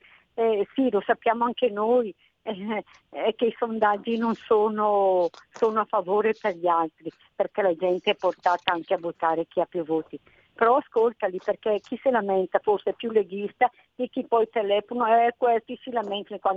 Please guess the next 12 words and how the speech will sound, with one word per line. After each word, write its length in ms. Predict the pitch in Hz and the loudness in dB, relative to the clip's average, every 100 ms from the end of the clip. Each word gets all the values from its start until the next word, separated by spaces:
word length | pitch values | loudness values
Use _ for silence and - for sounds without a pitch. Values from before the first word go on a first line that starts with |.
| 180 _ - | -4 _ -2
Io 120 | 254 | 0
è 40 | |
dall'ottantasette 920 | 277 285 - 247 220 226 - 196 - 208 | 2 0 0 -2 -2 -6 -2 -4 -2 -8
che 100 | 185 | -4
voto 300 | 190 - 180 | -4 -2 0
Lega, 280 | 185 220 | 2 2
lo-, 140 | 330 381 | 0 0
e 140 | 196 | -2
ti 120 | - 208 | -2 -4
ripeto, 480 | 196 - 185 180 | -4 0 0 0
lo 140 | 226 247 | 0 0
farò 380 | - 196 175 | 0 0 0